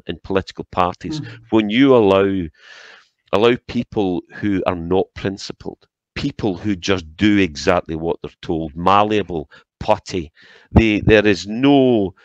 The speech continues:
Speaker 1: uh, they just have, they lack courage. The,
Speaker 2: Mm.
Speaker 1: the courage that is required to reclaim your country from those who have taken it from you is lacking in this people. So why in hell, why on earth are we allowing these people to continue? Let's remove them all.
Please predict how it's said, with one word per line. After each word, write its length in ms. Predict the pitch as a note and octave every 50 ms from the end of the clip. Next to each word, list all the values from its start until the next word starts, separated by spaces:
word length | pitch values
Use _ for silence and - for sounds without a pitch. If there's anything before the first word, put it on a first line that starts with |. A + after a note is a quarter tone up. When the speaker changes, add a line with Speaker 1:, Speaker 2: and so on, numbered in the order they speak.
| _ _ _
Speaker 1:
uh, 220 | - G2 F#2 F#2 - - - -
they 280 | - - B2 A#2 C#3 C#3+
just 240 | C3+ - G3 - C#3+
have, 180 | C#3+ F#2 F#2
they 140 | - A#2 C#3
lack 300 | C#3 D#3 F#3+ A3+ C4+ - _ _ -
courage. 560 | - - A2 A2 C3 G2+ - - - - _ _ _ _ _ _ _ _ _ _ _ _
The, 80 | D3 -
Speaker 2:
Mm. 160 | B2+ A2+ A2+
Speaker 1:
the 80 | B2+
courage 400 | C#3 - - - F3+ F#3+ G3+ F3
that 160 | - D3 - -
is 100 | A2+ A#2
required 520 | G#2+ - - - B2+ A2 A2+ A#2+ A2+ -
to 100 | - A#2
reclaim 720 | F#2+ F#2 F#2+ - - - - - A2+ B2 B2+ C3+ C3+ C3 A#2+
your 200 | A2 A2 A#2 G#2+ F2+ - -
country 520 | - - G#2+ A2 A2+ G#2+ - G2+ E2 - - - - _
from 360 | _ - - F#2 E2+ E2+ F2
those 340 | F#2 G#2 A2 A#2 A#2 - -
who 80 | - G2
have 140 | - _
taken 360 | _ - G2 F2+ - - F#2 F2
it 120 | E2 -
from 400 | - - - E2 D#2+ F2 F#2 G2+
you 160 | F#2+ F#2 E2 - _ _ - _ _
is 160 | F#2+ F2 -
lacking 500 | C#2 D#2+ F2 F2 E2+ - - G#2 G2+ G2
in 120 | F#2+ F#2+
this 180 | F#2 F2+ E2+ -
people. 440 | - _ G2 F2+ - _ - - - _ _ _ _ _ _ _
So 140 | - - -
why 280 | D3 D3 F3 G#3+ A#3+ D4
in 160 | D#4+ C#4 G#3
hell, 360 | - - G2 G#2+ A#2+ C#3 C3
why 140 | - A3 E4
on 120 | F4+ E4
earth 440 | - A#2+ A#2+ D3 F3+ - - - - _ - - - -
are 60 | - B2+
we 140 | A#2+ C3
allowing 360 | C3 B2 B2 C3 C3 C3+ B2 A#2+
these 200 | B2 A#2+ A2 -
people 340 | - - A#2 G#2+ - A2+
to 80 | - - -
continue? 580 | - - G2 F#2 F2 - - G#2+ C3 E3+ F3+ D#3 - - _
Let's 260 | - - - - -
remove 380 | F3+ C#3 A#2 A2+ A#2 B2 G#2+ -
them 160 | G2 F2+ E2
all. 320 | D#2 E2 G2+ C3+ C#3+ -